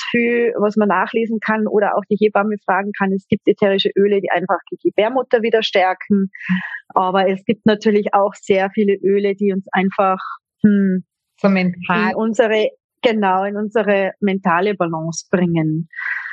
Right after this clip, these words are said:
Speaker 1: Weil was ist, was kommt als erstes, wenn wir das Kind geboren haben? Erst kommt dieses, dieser Hormoncocktail, dieses große Glücksgefühl.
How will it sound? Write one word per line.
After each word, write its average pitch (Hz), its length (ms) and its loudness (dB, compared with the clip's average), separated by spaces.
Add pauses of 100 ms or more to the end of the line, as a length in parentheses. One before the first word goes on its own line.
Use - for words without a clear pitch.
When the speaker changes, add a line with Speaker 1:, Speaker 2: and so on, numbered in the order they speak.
Speaker 1:
Weil 202 340 2
was 226 320 0
ist, - 440 -4 (340)
was 233 220 0
kommt 254 380 0
als 214 260 0
erstes, 233 680 0
wenn 202 320 0
wir 202 420 2 (300)
das 208 180 0
Kind 240 280 -2
geboren 226 500 2
haben? 269 240 0
Erst 202 320 -2
kommt 208 220 0
dieses, 190 500 -2
dieser 202 260 4
Hormoncocktail, 233 840 2
dieses 208 300 -4
große 208 340 0
Glücksgefühl. 320 800 0